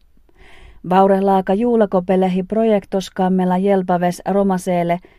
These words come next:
te aven aprelengo cinta ta tenkipam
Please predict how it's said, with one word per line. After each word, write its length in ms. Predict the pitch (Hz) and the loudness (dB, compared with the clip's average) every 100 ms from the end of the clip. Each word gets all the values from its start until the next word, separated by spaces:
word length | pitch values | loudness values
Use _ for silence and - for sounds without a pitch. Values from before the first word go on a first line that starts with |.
| - - | -10 -4
te 120 | - | 0
aven 280 | 240 220 214 | 2 2 0
aprelengo 600 | 214 196 180 170 170 170 | -2 -2 -2 0 -2 -4
cinta 480 | - 214 190 175 170 - | -4 -2 -2 -4 -4 -6
ta 120 | 180 | -4
tenkipam 600 | 214 208 185 170 170 | -2 -2 -4 -4 -6